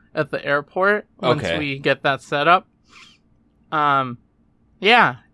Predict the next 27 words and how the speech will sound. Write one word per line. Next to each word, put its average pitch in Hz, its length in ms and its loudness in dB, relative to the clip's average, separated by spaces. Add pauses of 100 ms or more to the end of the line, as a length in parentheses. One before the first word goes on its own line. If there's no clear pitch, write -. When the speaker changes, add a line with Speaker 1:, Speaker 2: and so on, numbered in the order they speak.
(320)
Speaker 1:
You, 175 180 -20
you 170 120 -20
got 185 240 4
Speaker 2:
So 185 160 4
Speaker 1:
anything 151 200 4
Speaker 2:
it's 220 80 -2
Speaker 1:
for 185 60 0
Speaker 2:
like, 226 260 6
Speaker 1:
me? 226 160 -4 (560)
Speaker 2:
it's 123 200 -2
an 131 80 0
action 110 400 2
movie, 85 360 -4
but 80 260 -6
there 85 380 -2
are 76 300 -4 (260)
trappings 82 600 -2
of, 73 420 -10
of - 340 -14 (360)
Christmas 80 520 -12
settings. - 1040 -12 (180)
Speaker 1:
Yes. 156 580 0 (280)
Uh, - 40 -4
Speaker 2:
Um, 165 60 -4 (160)
Speaker 1:
uh-huh. 156 300 0 (1040)
Speaker 2:
eh, 98 260 -6
does, 104 480 -6